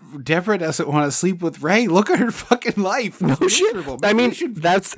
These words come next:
Speaker 1: maybe you should pick up a vacuum,
Speaker 2: Kevin
Speaker 1: dude.
Speaker 2: can fuck himself. That was what I was, <laughs> I was like, "Oh, yeah, I get it." No shit.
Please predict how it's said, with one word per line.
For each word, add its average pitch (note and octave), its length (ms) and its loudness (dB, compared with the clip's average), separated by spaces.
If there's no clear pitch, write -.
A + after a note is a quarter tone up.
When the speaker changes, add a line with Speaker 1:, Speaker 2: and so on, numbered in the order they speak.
Speaker 1:
maybe B3+ 220 0
you G#4+ 100 2
should F4+ 240 -2
pick C#4+ 240 0
up D4 100 0
a B3 100 2
vacuum, A3 500 0
Speaker 2:
Kevin G3+ 260 2
Speaker 1:
dude. G#3+ 80 0
Speaker 2:
can A#3 120 2
fuck B3+ 220 2
himself. D#3+ 480 2
That D#3 180 2
was F#3+ 160 0
what G3+ 160 2
I G#3 120 4
was, A3 200 -2
<laughs> G#3+ 400 0
I - 100 0
was G3 100 -2
like, G#3 160 0
"Oh, G#4 140 2
yeah, G4 200 2
I A#3 100 4
get F4+ 280 2
it." C#3 200 0
No G4 200 2
shit. A4 460 0